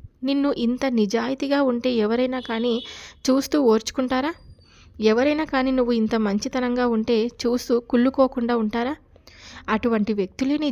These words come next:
జీవితంలో కూడా ఉన్నారు. మరి ఆ వ్యక్తులే నిన్ను నాశనం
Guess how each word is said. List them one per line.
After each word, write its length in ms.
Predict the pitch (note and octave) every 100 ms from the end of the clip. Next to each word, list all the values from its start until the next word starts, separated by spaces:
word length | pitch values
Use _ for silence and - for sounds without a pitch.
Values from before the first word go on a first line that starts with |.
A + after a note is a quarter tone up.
| A3
జీవితంలో 460 | A3 A3+ A3+ A3+ G#3+
కూడా 160 | G3+ A#3+ G#3+
ఉన్నారు. 280 | G3+ G3+ - - - - -
మరి 140 | B3 A#3 F#3
ఆ 20 | G#3+
వ్యక్తులే 360 | A#3+ - C#4+ D4
నిన్ను 180 | C4+ B3 A3+
నాశనం 360 | G#3 - A#3